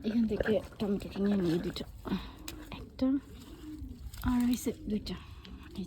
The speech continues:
যে আরও আছে, ওই সাইডে অনেক ভরে গেছে, মানে অনেক, মানে অনেক। এই যে, তো এই দুইটা টমেটোই দিব মাছ ভুনায়। আর মাশাআল্লাহ শসাটাও বড় হয়ে গেছে, শসাটাও পারতে হবে।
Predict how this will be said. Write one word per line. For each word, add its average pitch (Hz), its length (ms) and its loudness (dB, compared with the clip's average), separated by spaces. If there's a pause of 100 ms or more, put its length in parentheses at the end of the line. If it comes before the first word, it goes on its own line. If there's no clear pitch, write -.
যে - 80 -12 (1120)
আরও 254 140 10 (120)
আছে, - 160 0 (120)
ওই 269 160 12
সাইডে 294 240 12 (120)
অনেক 277 160 12 (100)
ভরে 214 240 12
গেছে, 208 220 4
মানে 202 120 6 (140)
অনেক, 294 180 12 (100)
মানে 269 120 12 (120)
অনেক। 240 220 6 (1000)
এই 196 120 2
যে, 220 80 0 (100)
তো 202 60 4 (140)
এই 226 120 12
দুইটা 220 220 2
টমেটোই 214 340 6
দিব 202 100 4 (140)
মাছ 202 120 4 (100)
ভুনায়। 208 280 6 (1400)
আর 196 160 6 (140)
মাশাআল্লাহ 208 420 4
শসাটাও 240 340 4 (100)
বড় 226 180 6
হয়ে 233 180 4
গেছে, 240 240 -4 (880)
শসাটাও 247 460 4
পারতে 226 300 0
হবে। 214 220 2